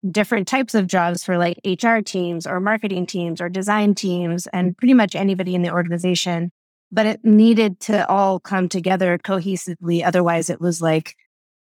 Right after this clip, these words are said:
everybody in the org just calls it a different thing because they use it in a different way.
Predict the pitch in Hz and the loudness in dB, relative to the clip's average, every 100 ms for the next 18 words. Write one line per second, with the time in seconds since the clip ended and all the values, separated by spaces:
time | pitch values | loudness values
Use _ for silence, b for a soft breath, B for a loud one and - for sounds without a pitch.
0 | - 214 220 208 208 196 196 180 185 - | -2 0 0 0 0 2 2 2 0 -2
1 | 202 180 175 170 180 - 202 185 180 170 | -2 0 -2 -4 -6 -4 -4 -2 -2 -6
2 | 165 185 170 160 - 175 165 160 196 170 | -4 -4 -4 -6 -2 -2 -2 -6 -6 -4
3 | 175 165 180 175 165 117 160 160 151 160 | -2 -2 -2 -2 -2 -2 -2 -2 -4 -6
4 | - 165 165 | -6 -6 -8